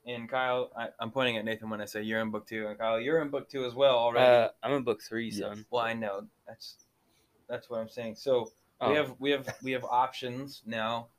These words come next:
Speaker 1: Um, we can go in and read the, uh, Butcher of Anderson Station and do that for our next podcast, or we can just jump into book two.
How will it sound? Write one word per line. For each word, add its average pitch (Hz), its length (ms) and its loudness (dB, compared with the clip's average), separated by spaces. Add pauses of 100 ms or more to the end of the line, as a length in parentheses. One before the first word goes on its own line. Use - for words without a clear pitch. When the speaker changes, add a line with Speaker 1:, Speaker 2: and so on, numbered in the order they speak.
Speaker 1:
Um, 107 420 -6 (260)
we 127 100 -6
can 131 200 -4
go 131 280 4
in 135 340 -2 (100)
and 113 280 -6
read 123 380 -6 (360)
the, 113 520 -6
uh, 92 500 -4
Butcher 143 220 2
of 131 80 0
Anderson 131 320 0
Station 156 540 0 (420)
and 107 120 -12
do 120 80 0
that 120 180 2
for 117 120 0
our 110 60 2
next 120 240 -4
podcast, 127 600 2 (320)
or 135 120 4
we 139 80 6
can 139 120 4
just 131 140 2
jump 131 180 6
into 127 160 0
book 110 200 -6
two. 98 200 -6